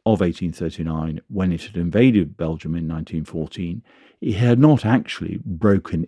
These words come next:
any international law, although that was what Britain was saying. So what is the League of Nations to be? How is it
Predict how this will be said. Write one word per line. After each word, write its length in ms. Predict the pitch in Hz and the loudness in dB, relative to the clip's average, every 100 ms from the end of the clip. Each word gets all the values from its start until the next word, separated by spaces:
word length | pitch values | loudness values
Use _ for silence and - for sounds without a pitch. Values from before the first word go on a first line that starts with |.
| - | -4
any 260 | 87 90 - | -4 -4 -4
international 720 | 90 82 104 87 - - 80 | -6 -6 -6 -8 -8 -8 2
law, 340 | 107 123 92 - | 6 6 6 4
although 360 | 117 107 101 | 4 6 6
that 280 | 90 90 - | 4 0 -4
was 180 | 92 80 | -10 -8
what 220 | 85 - | -10 -8
Britain 260 | - - 80 | -10 -8 -8
was 160 | - | -10
saying. 460 | - - 82 - 127 _ _ _ _ _ _ _ _ - - - | -10 -10 -12 -12 -18 _ _ _ _ _ _ _ _ -20 -20 -8
So 180 | - 165 | 4 6
what 380 | 117 147 180 - | 8 8 8 8
is 440 | 170 139 - - _ - | 8 6 0 -8 _ 4
the 80 | |
League 220 | 120 117 85 | 6 6 6
of 60 | |
Nations 360 | 104 95 107 92 | 4 4 2 0
to 140 | - | 2
be? 420 | 120 127 78 - _ - | 6 6 6 -6 _ -12
How 420 | - 120 120 110 | 0 4 6 8
is 160 | 101 | 6
it 260 | 101 - - | 2 -4 -8